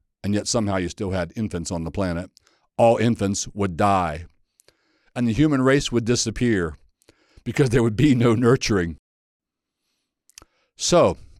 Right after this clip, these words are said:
lots of people wanna tell you that all the, but the differences are due to socialization. But no, the data is overwhelming. It's from the womb. It's by nature. Men and women are different. Now, let me clarify. We're not talking about more or less value,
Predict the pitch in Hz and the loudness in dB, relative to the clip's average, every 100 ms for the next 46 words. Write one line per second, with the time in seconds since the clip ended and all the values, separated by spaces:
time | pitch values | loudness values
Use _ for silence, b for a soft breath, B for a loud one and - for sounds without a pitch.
0 | _ _ _ _ _ _ _ - 143 226 | _ _ _ _ _ _ _ -6 2 2
1 | - 262 240 226 226 226 - 208 202 190 | 2 0 2 2 2 2 4 4 4 2
2 | 190 247 202 208 202 202 220 233 220 208 | 4 4 2 -2 -2 -2 -2 -4 -2 0
3 | 190 208 196 190 - 202 - 208 208 202 | 0 0 0 0 2 0 2 2 2 2
4 | 214 - 170 123 B B - 143 127 147 | 0 -2 -6 -6 B B -6 0 2 2
5 | 127 139 156 170 131 151 185 147 113 123 | 2 2 2 2 4 4 4 4 4 4
6 | 123 - 143 175 190 120 110 110 95 120 | 2 0 0 2 4 4 2 0 0 0
7 | 156 120 107 120 113 B B 104 117 127 | 2 2 0 0 -2 B B 0 4 4
8 | 131 127 b 104 107 104 110 110 - 110 | 2 0 b -4 0 2 2 2 0 0
9 | 113 - 82 82 90 92 147 - 156 131 | 2 0 -2 -4 -2 0 0 2 2 4
10 | 117 127 135 110 123 131 131 147 139 143 | 2 2 2 0 0 -2 -2 -2 2 2
11 | 113 127 131 135 131 107 110 110 113 131 | 2 2 2 0 -2 -2 0 0 -2 -4